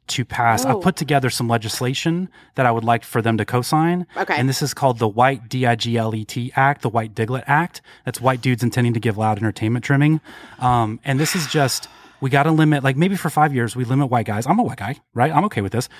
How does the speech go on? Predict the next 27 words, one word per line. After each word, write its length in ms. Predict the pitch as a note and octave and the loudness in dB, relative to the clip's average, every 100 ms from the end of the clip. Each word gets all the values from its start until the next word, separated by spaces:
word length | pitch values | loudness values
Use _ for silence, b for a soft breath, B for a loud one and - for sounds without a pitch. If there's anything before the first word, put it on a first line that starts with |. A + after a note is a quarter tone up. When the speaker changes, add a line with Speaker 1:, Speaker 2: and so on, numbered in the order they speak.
| B | B
Speaker 1:
We 80 | C#3 | -2
limit 260 | C3 C3+ B2+ | 2 2 0
to 100 | B2 | -6
one 240 | G2+ G#2+ | -2 -2
medium, 400 | G2+ F2+ E2 - _ _ - | -2 -4 -12 -20 _ _ -10
okay? 300 | G#2 A#2 B2 _ b b | -4 -2 -4 _ b b
Speaker 2:
Okay. 160 | F3+ D#3 | -6 -4
Speaker 1:
You 60 | |
can 120 | C3+ A#2 | -2 0
have 180 | D3 | 2
acting. 360 | G3 A3 - F2 - _ | 2 0 -2 -14 -18 _
You 100 | G#2+ | -10
can 80 | G2+ | -6
have 100 | G#2 | -6
sports. 460 | - F#3+ F3+ - - | -2 -2 -2 -6 -10
You 60 | |
can 80 | G2+ | -10
have 100 | F#2 | -2
news. 400 | B2 D#3 D#3 - - _ - | 2 2 2 -4 -12 _ -12
You 80 | |
can 60 | G2+ | -10
have 100 | F#2+ | -4
preaching. 460 | D#3 D#3 E3+ D#3+ - b b b | -2 0 0 0 -2 b b b
You 100 | A#2+ | -6
can 80 | G#2 | -6
have 80 | - | 0
podcasting. 720 | B2+ C3 D3+ D3 E3 D#3+ D#3 | 0 2 0 2 0 2 0